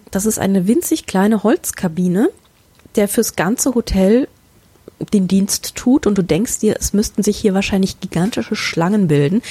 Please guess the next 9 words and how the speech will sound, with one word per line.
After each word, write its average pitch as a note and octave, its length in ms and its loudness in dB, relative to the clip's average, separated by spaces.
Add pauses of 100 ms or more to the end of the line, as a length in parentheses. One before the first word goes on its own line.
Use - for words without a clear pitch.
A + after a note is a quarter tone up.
(340)
tun C4 260 4
sie E3+ 120 2
aber D#3 160 0
nicht, E3+ 320 -2 (300)
weil F#3 100 2
dieser A#3+ 340 0
Aufzug - 480 -2
ist - 200 -4
das - 240 0